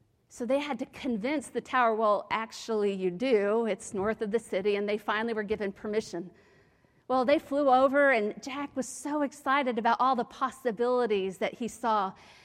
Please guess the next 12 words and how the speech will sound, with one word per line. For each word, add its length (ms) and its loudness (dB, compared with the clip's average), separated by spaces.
And 80 -6
so 80 2
they 140 4
went 180 0
back 280 4
to 220 -2
the 320 4
airport, 540 0
landed 460 0
the 80 0
plane, 500 -4
and 220 -2